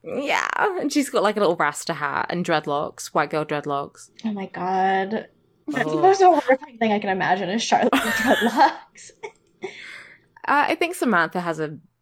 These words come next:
Speaker 1: vape, like, a weed vape pen, a hundred percent, that she just has throughout the day.
Speaker 2: Yeah, it's not a big deal to her. It's just, like, it's not her personality. She just has one.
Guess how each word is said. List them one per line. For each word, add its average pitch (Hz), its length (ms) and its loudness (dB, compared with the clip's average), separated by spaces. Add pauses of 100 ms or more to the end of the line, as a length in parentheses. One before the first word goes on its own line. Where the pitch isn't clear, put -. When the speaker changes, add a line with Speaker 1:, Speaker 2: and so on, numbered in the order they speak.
Speaker 1:
vape, 147 400 -4
like, 180 200 -2
a 175 80 2
weed 151 320 -2
vape 139 240 -6
pen, 135 320 -6
a 151 40 -4
hundred 170 200 -4
percent, 131 420 -8
that 143 140 -4
she 202 120 -2
just 170 160 -4
has 127 200 -2
throughout 120 260 -6
the - 60 -8
day. 123 400 -6 (440)
Speaker 2:
Yeah, 247 380 2
it's 359 140 0
not 403 100 6
a 226 40 4
big 220 140 0
deal 190 160 0
to 208 80 -2
her. 185 160 2
It's 208 140 -4
just, 269 160 -4
like, 220 120 2
it's 254 120 -2
not 294 120 0
her 247 100 0
personality. 180 640 -2
She 185 160 -8
just 185 100 -8
has - 240 2
one. 104 320 -8